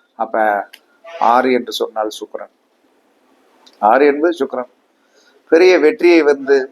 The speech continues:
அடுத்த ஜெனரேஷனும் இதை அனுபவிக்கும், அதுக்கடுத்த ஜெனரேஷன் எனக்கு,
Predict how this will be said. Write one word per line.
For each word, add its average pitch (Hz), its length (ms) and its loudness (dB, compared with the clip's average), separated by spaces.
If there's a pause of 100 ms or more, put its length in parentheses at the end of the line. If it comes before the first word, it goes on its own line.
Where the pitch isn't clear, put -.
(180)
அடுத்த 139 240 0 (140)
ஜெனரேஷனும் 160 680 0
இதை 131 160 2
அனுபவிக்கும், 127 400 -2
அதுக்கடுத்த 165 440 0
ஜெனரேஷன் 131 460 -4
எனக்கு, 117 240 -8